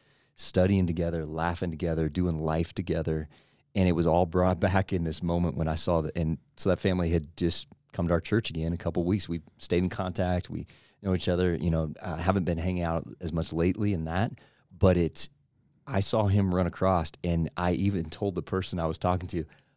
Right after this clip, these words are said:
"I'll be right back." I stopped the conversation 'cause there was so much emotion involved in those, just the, the, uh,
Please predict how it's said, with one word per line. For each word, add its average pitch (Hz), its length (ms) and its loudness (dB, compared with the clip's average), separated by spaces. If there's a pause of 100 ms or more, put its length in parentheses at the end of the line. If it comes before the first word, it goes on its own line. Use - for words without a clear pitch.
(220)
"I'll 101 80 4
be 98 120 4
right 87 180 4
back." - 360 -6 (500)
I 101 40 -2
stopped 113 340 4
the 104 60 2
conversation 95 640 4
'cause 85 120 2
there 85 80 2
was 82 120 0
so - 240 2
much 101 200 0
emotion 87 380 2
involved 80 420 0
in 82 280 0
those, 80 320 0 (640)
just - 220 -2
the, 85 320 4
the, 82 380 0 (200)
uh, 80 380 -6